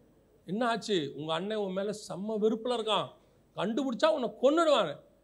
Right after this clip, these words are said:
இப்ப அவன் நியாயமா இருந்தா நம்மளா கேட்கணும், "நான் பண்ணு சும்மா தானே வீட்டுல இருந்தேன், நீயா போய் வாங்கிட்டு வான்னு சொல்லிட்டு இப்ப ஊரை விட்டு ஓட சொல்றியே, இது என்ன நியாயம்?" சரின்ட்டு ஓடிட்டான் அவனும். அங்க போனா அவனுக்கு நல்ல மாமனார், அருமையான மாமனார்.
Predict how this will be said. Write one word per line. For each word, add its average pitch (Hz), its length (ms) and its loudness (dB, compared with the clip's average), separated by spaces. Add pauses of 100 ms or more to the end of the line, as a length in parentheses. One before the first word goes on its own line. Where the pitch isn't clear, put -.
(140)
இப்ப 190 260 -4
அவன் 196 240 0
நியாயமா 208 260 0
இருந்தா 220 200 -2
நம்மளா 208 260 2
கேட்கணும், 185 280 0
"நான் 170 220 -2
பண்ணு 214 220 -2
சும்மா 202 240 -4
தானே 214 220 -4
வீட்டுல 214 200 -4
இருந்தேன், 190 440 -4 (760)
நீயா 208 360 0
போய் 214 240 2
வாங்கிட்டு 220 360 0
வான்னு 220 100 -4
சொல்லிட்டு 214 340 -2
இப்ப 208 160 -2
ஊரை 220 220 4
விட்டு 214 180 2
ஓட 214 200 4
சொல்றியே, 208 360 0
இது 185 80 -2
என்ன 196 220 -2
நியாயம்?" 226 540 -2 (380)
சரின்ட்டு 247 440 6
ஓடிட்டான் 208 400 0
அவனும். 214 360 0 (600)
அங்க 285 340 4
போனா 302 560 0
அவனுக்கு 262 340 0
நல்ல 262 320 2
மாமனார், 254 500 0
அருமையான 277 480 4
மாமனார். 233 580 0